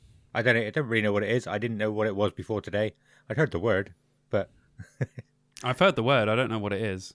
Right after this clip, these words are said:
Speaker 1: Yeah, I think it's basically be-, in between summer and winter solstice.
Speaker 2: Oh, okay.
Speaker 1: So it's the middle of the two. Yeah, interesting, interesting
Speaker 2: Nice.
Speaker 1: stuff to, uh,
Speaker 2: We're, we're
Speaker 1: start the show off.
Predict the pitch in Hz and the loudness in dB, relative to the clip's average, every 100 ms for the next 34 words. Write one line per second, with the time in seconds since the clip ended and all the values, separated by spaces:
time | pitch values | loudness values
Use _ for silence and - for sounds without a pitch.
0 | - 107 87 107 143 151 120 131 117 147 | -8 -6 -4 -2 0 0 -2 -8 -2 -2
1 | 131 127 123 120 110 120 - - 127 113 | -2 -4 -2 -2 -4 -6 -6 -6 -4 -4
2 | - 123 117 113 - _ _ _ _ - | 0 0 2 -4 -10 _ _ _ _ -4
3 | - 120 113 110 107 113 104 131 117 - | -2 2 2 0 -2 -4 -4 -4 -4 -6
4 | 80 - - _ _ _ _ _ _ _ | -10 -10 -20 _ _ _ _ _ _ _
5 | - 151 196 170 180 156 107 95 110 101 | -8 -4 -2 0 0 0 0 -2 -6 -2
6 | 107 104 98 113 - 110 95 - _ _ | -2 -2 -2 -4 -4 -4 -4 -10 _ _
7 | _ _ _ _ _ _ _ _ _ _ | _ _ _ _ _ _ _ _ _ _
8 | _ 113 107 - _ _ _ 131 127 135 | _ -6 -4 -6 _ _ _ -4 0 0
9 | - 123 95 - 131 123 123 123 123 135 | 0 -2 -4 -8 -4 -2 0 -2 0 0
10 | - - 110 101 127 - 131 135 - - | 0 -2 -2 0 -2 -4 -4 -4 -6 2
11 | 123 120 107 117 92 85 - | 4 4 2 4 4 2 -2